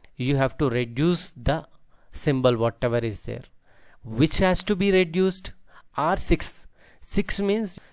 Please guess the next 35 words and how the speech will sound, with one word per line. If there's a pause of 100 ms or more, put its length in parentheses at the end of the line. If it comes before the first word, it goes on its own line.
(120)
you
have
to
reduce
the
sixth
production. (560)
Remember
this
point, (340)
R
six.
Six
means
you
have
to
reduce
the (320)
sixth
production.
What
is
sixth
production? (720)
You
can
see
here. (760)
It
is
there,
no?
Sixth
production.